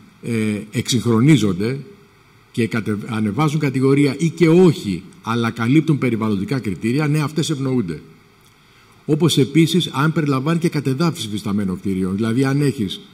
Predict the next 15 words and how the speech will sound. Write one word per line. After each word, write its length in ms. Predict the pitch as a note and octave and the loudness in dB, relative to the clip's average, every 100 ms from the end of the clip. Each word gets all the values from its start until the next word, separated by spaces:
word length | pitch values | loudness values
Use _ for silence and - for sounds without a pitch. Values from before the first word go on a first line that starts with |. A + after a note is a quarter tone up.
| - - _ _ - | -20 -20 _ _ -4
ένα 180 | C3 | -2
παλιό 200 | C3 C3+ | 2 2
ξενοδοχείο, 500 | C3 C#3 B2+ B2 D3 | 2 2 2 2 0
παλιά 260 | A2+ C3 C3+ | 0 -2 -2
εστιατόρια, 500 | G#2+ C3+ A#2+ C#3 C3 | -2 -2 0 0 0
παλιά 220 | B2+ C3 | -2 -2
το 80 | C3 | -2
ένα, 140 | C3 | -4
και 160 | C3 A#2 | -4 -2
θες 140 | C#3+ | 0
να 100 | C#3 | 0
κάνεις 180 | C3 C#3+ | -2 -2
μια 100 | C3+ | -2
σύγχρονη 360 | A2 C#3 C3 A2 | 0 2 2 2
μονάδα 480 | G#2+ A#2+ A#2 G#2 | 0 0 0 -4